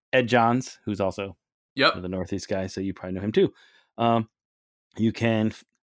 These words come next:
Speaker 1: support the show at patreon dot com slash making problems to solve.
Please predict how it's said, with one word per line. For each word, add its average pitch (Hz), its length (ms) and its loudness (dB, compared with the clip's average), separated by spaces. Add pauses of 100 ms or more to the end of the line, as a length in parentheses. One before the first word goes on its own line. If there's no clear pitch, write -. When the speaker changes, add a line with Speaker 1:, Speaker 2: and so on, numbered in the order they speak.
(220)
Speaker 1:
support 110 300 0
the 95 80 -4
show 107 340 2
at 101 300 0
patreon 98 500 0
dot 92 180 -2
com 104 360 0
slash 95 500 -6
making 101 440 -2
problems 101 360 -2
to - 80 -18
solve. 147 400 2